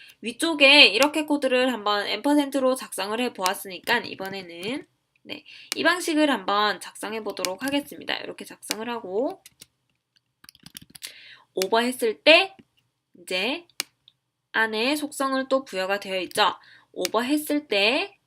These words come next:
내부 속성 상속되고 있죠. 네, 이까지 작성을 하고 저장을 하시고 한번 브라우저에서 새로 고침을 해보도록 하겠습니다.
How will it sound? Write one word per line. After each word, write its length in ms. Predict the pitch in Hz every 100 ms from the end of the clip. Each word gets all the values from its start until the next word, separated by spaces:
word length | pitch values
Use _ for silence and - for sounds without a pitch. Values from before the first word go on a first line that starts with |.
| - - - - - - - - - - - - -
내부 380 | 185 190 226 294 - - - - - _
속성 360 | - - - 151 - - _ - -
상속되고 500 | 233 247 233 190 170
있죠. 380 | 170 - 220 240 - - - - - - -
네, 80 | - - - - - - -
이까지 400 | 262 285 285 277
작성을 500 | 202 - 226 233 233
하고 400 | 220 254 294 214 - - -
저장을 480 | 175 180 202 214
하시고 680 | 233 254 269 247 185 196 247
한번 580 | 262 208 160 175 175 -
브라우저에서 920 | - 196 208 220 208 180 170 233 240 -
새로 280 | 294 302
고침을 440 | 311 294 285 247 233
해보도록 480 | 240 240 202 190 -
하겠습니다. 720 | 294 202 - - - 151